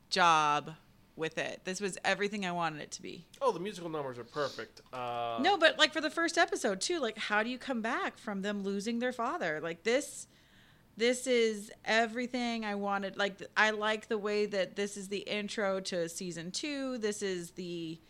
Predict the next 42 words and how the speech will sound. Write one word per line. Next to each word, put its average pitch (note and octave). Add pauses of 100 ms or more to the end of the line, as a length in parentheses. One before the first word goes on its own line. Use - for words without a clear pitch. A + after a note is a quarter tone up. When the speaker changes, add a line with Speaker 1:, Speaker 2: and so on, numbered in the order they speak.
(520)
Speaker 1:
we're G3+
picking A3+
up A3
where G3
we G3
left E3+
off. C#4
We've F#3+
all F#3
had F3+
some F3+
time, G#3+
but E3+
we're D3+
still D3
hurting. A#3+
It's E3+
still, F3+ (360)
I G#3+
loved F#3+
all B2+
of -
it. - (920)
Stop A3+
what A3+
you're G3+
doing, F3+
watch E3
it - (140)
now. -
Speaker 2:
S-, - (100)
yes, D#3+
this E3
is E3+
a C#3+
stop D#3+
what F3+
you're D#3+
doing, D3
watch B2
it -
now. A2+